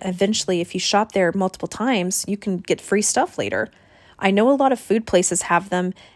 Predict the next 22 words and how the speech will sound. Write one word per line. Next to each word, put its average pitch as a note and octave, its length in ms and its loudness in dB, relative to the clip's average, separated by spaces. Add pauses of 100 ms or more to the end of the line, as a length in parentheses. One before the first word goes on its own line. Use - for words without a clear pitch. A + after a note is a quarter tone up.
(100)
And G3 220 2
then G3 340 2
again, G3 560 0
I E3 80 -4
can't - 280 -4
say G3 160 0
it F3 60 2
enough. E3+ 420 -2
I G3 80 -2
know A#3 280 2
Amazon A#3 500 2
has C#4+ 240 2
something C#4+ 460 0
now, C#4 340 2 (380)
but A3 180 4
if A3 160 -4
you B3+ 60 0
guys D#4 260 4
do, A3 260 0
like, F#3+ 300 2 (560)
shopping G#3 500 0
online, F#3+ 840 0